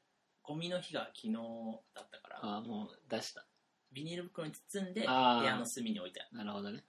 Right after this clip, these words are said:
Speaker 1: うん。
Speaker 2: もう、し-、あの、その中にいると。
Speaker 1: そうそうそう。
Speaker 2: へえ。ビビるよね。
Speaker 1: うん、確かになんか、ああ、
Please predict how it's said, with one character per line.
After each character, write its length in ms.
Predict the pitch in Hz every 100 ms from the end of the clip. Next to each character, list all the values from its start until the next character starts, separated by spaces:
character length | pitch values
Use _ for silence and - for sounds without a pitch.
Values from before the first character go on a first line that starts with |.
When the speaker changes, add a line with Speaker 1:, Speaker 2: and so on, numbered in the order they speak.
| -
Speaker 1:
う 40 |
ん。 100 | 110 - _ _
Speaker 2:
も 300 | 107 98 - _ _ _
う、 20 | -
し-、 140 | - 113
あ 120 | 104 98
の、 120 | 101
そ 140 | 127
の 60 | 113
中 200 | 117 113
に 120 | 104
い 40 |
る 120 | 110 120
と。 160 | - -
Speaker 1:
そ 220 | - 107
う 40 |
そ 120 | - -
う 20 |
そ 160 | - -
う。 40 | - _ -
Speaker 2:
へ 80 | -
え。 480 | 110 98 95 98 - _ _ _ _ _ _ _ - _ _ 120
ビ 200 | 117 117
ビ 160 | 202
る 100 | -
よ 100 | -
ね。 200 | - - _ _ _ _ _
Speaker 1:
う 40 | 120
ん、 60 |
確 260 | 117 - -
か 100 | 110
に 100 | 101
な 140 | 113
ん 60 | 117
か、 100 | 110 98 - - - - - - _ _ _ _ _
あ 40 | -
あ、 400 | - - -